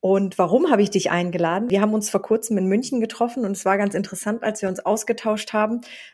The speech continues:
weil du gesagt hast, du bist zweitausendsechzehn gestartet in dein Business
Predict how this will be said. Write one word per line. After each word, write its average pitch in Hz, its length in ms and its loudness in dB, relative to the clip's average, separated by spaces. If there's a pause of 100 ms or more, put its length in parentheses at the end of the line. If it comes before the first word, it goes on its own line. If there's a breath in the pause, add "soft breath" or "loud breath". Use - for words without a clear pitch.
weil 196 100 4
du 196 80 -2
gesagt 196 360 0
hast, 208 160 -8
du 180 120 -8
bist 208 260 -4
zweitausendsechzehn 214 1120 -2
gestartet 196 640 -2
in 262 160 -2
dein 277 160 -4
Business 320 460 -4